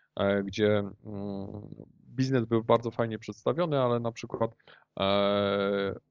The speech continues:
ujęcie biznesu było takie, że, mm, powołujemy spółkę celową i ta spółka celowa ma zarządzanie, e, tym biznesem, e, zarabiać mniej więcej, e,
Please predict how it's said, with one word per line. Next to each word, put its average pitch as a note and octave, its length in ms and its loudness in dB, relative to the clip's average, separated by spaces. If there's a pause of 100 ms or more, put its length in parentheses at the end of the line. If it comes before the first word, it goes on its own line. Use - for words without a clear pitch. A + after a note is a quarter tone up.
(300)
ujęcie C3 360 0
biznesu A#2 420 -2
było A2+ 260 4
takie, D3 400 4
że, B2+ 260 2 (1000)
mm, A2 440 -4 (760)
powołujemy D3 540 6
spółkę A#2 360 2
celową F3 540 4 (120)
i D#3+ 100 -2
ta D3+ 120 4
spółka C#3 320 2
celowa D3 540 4 (420)
ma C3 280 4
zarządzanie, B2 800 2
e, A#2+ 320 2 (300)
tym B2+ 160 2
biznesem, B2 640 0
e, G#2+ 1300 0
zarabiać B2 480 6
mniej A#2+ 160 0
więcej, A2+ 600 2
e, A1 640 0